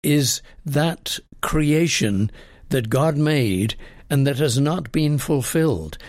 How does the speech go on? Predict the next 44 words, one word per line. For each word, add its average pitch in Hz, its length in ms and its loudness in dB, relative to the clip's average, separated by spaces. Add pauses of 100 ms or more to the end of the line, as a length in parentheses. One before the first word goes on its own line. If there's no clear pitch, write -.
and 135 160 2
it 135 200 -2
groans 139 580 0
for 131 180 0
release 131 680 2 (300)
and 135 180 2
liberty 143 640 0 (220)
and 127 180 2
liberation. 139 880 0 (540)
That's 151 400 0
what 139 300 -2
we 131 200 2
need 135 260 2
to 131 120 2
identify 117 840 0
so 151 200 2
that 135 140 -2
we 131 140 0
can 131 240 -2
come 180 280 0
to 170 120 -2
God 147 400 0
with 101 200 0
these 107 280 0
groans 120 460 0
and 127 120 0
say, 151 220 2
"Lord 151 340 2
God, 151 300 -2 (440)
I'm 139 180 2
feeling 151 500 0
this, 156 280 2
I'm 117 140 0
feeling 143 360 0
that, 143 220 0
and 123 160 0
I'm 117 140 0
feeling 139 340 0
the 127 140 2
other, 139 220 2
but 123 180 0
I 120 80 0
really 135 540 2
realize 117 680 2